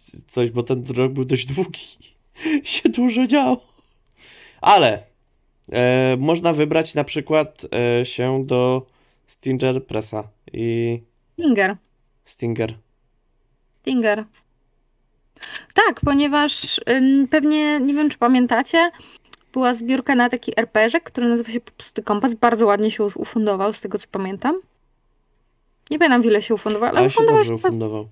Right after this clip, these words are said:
Speaker 2: no,
Speaker 1: Tak, i
Speaker 2: dobrze
Speaker 1: on
Speaker 2: się
Speaker 1: miał te fajne
Speaker 2: ufundował.
Speaker 1: progi sezonowe.
Speaker 2: Tak,
Speaker 1: Z
Speaker 2: tak,
Speaker 1: tymi
Speaker 2: to jest ten R P G z
Speaker 1: przygodami.
Speaker 2: tymi
Speaker 1: No.
Speaker 2: sezonowymi progami, jeśli pamiętacie. No, no to wysyłka rusza od szóstego grudnia.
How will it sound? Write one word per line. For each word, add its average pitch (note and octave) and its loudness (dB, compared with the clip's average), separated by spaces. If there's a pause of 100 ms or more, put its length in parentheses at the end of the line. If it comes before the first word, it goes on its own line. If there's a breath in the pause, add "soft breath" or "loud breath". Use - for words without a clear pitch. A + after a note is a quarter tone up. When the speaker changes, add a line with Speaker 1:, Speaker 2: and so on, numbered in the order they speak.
(260 soft breath)
Speaker 2:
no, G#4+ 4
Speaker 1:
Tak, - 6
i A4 6
Speaker 2:
dobrze D4+ 6
Speaker 1:
on - 4
Speaker 2:
się E3+ 6
Speaker 1:
miał E3 4
te E3 -2
fajne E3 2
Speaker 2:
ufundował. - -2
Speaker 1:
progi D3+ 4
sezonowe. C#3+ 0 (460)
Speaker 2:
Tak, E4 4
Speaker 1:
Z - -18
Speaker 2:
tak, D#4 2
Speaker 1:
tymi C4 0
Speaker 2:
to C#4+ 2
jest - -2
ten D#4+ 4
R D#4 4
P B3 2
G B3 -2
z - -2
Speaker 1:
przygodami. - -6
Speaker 2:
tymi D4+ 0
Speaker 1:
No. - -6
Speaker 2:
sezonowymi D4+ 2
progami, A#3+ 0
jeśli G#3+ -6
pamiętacie. G#3 -6 (320 loud breath)
No, C4 6
no A#3+ 4
to C#4+ 0
wysyłka E4+ 2 (400)
rusza - 2
od - -4
szóstego - -6
grudnia. - -10